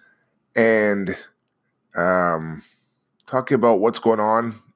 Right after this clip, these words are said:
in his life or in my life. And yeah, so, uh, if you are interested in following someone who streams daily,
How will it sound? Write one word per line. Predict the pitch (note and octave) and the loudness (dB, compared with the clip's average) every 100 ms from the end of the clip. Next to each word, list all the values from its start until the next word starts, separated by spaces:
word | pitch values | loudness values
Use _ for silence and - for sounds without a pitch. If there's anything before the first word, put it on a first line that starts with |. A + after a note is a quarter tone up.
| - | -8
in | G#2+ | -6
his | F#2+ F#2+ - | -4 -6 0
life | B2 D#3 C3+ - - _ | 2 2 -2 -10 -16 _
or | - B1 | -14 -12
in | C2 | -6
my | D#2+ | -2
life. | F#2 E2+ G#2 - - - - - - _ - | 0 0 -2 -10 -20 -20 -20 -20 -20 _ -2
And | C#3 E3 E3+ E3 | 0 2 2 2
yeah, | F#3 E3+ - _ _ _ _ | 2 2 -4 _ _ _ _
so, | - - B2+ B2+ C3 B2+ A#2+ - - | -14 -6 0 2 2 2 0 -6 -2
uh, | A2+ A#2 A#2 A2+ A2+ A2 G#2+ G2+ | 2 4 4 2 4 4 2 0
if | B2 - | -4 -2
you | C#3 E3 | 0 4
are | C#3+ C#3 | 2 0
interested | D3 B2+ C3+ - A#2+ | -6 -4 -4 0 0
in | A#2+ | 0
following | G#2 - G#2+ A#2+ A#2 A#2 A2 G2 _ _ _ | -2 2 4 4 2 -4 -6 -14 _ _ _
someone | - - G#2+ G#2 | -14 -8 -4 -4
who | G#2 F#2+ F#2 | -4 -6 -6
streams | - - A2 A#2 A#2 | -6 -4 -4 -4 -6
daily, | F2+ G2 F#2 F2+ A#2 A#2 | -4 -2 0 0 -2 -4